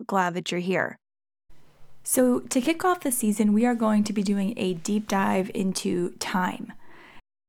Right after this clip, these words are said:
How we think about time, how the way that we think about time impacts how we use our time, and also timing, how we relate to God's timing. We're even gonna talk about some time management tactics and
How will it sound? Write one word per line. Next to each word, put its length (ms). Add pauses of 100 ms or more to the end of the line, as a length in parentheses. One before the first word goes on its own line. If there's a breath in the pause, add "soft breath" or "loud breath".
(160)
How 180
we 100
think 300
about 280
time, 600
how 480
the 160
way 320
that 160
we 160
think 260
about 260
time 320
impacts 540
how 200
we 120
use 680
our 200
time, 500 (640)
and 100
also 380
timing, 680 (560)
how 220
we 320
relate 400
to 140
God's 480
timing. 640 (100)
We're 100
even 220
gonna 160
talk 240
about 320
some 180
time 320
management 680
tactics 680
and 420